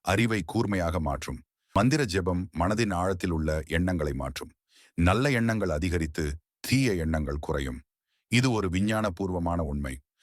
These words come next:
நம்முடைய மூளையில் நேர்மறை அதிர்வுகளை உருவாக்கும் மந்திரங்கள் மனதின் செயல்பாட்டை மாற்றும். மந்திரங்களை ஒழுங்காக ஜெபித்தால் மனதில் அமைதி கிடைக்கும்,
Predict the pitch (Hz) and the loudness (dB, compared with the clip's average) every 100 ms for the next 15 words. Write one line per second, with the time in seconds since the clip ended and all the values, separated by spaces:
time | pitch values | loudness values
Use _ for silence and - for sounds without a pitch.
0 | - - 113 120 110 104 113 165 151 120 | -6 2 4 6 4 2 2 2 2 2
1 | 107 92 107 135 127 113 98 101 113 104 | 0 0 0 2 2 0 0 2 2 2
2 | 98 92 92 101 95 92 80 82 92 92 | 0 0 0 0 0 -2 -2 0 0 0
3 | 76 73 76 _ _ - 92 117 113 92 | 0 -4 -6 _ _ 0 2 4 2 0
4 | 98 98 92 80 80 71 71 71 65 60 | 0 0 0 -2 -2 -2 -4 -6 -8 -12
5 | _ _ _ _ 90 98 107 104 92 87 | _ _ _ _ 2 4 4 2 2 2
6 | 85 107 110 107 95 87 87 85 87 85 | 2 2 2 2 0 0 -2 0 0 -2
7 | 85 _ _ 78 92 95 92 73 87 107 | -4 _ _ 0 2 4 2 0 0 0
8 | 101 82 78 78 | 0 -2 -2 -2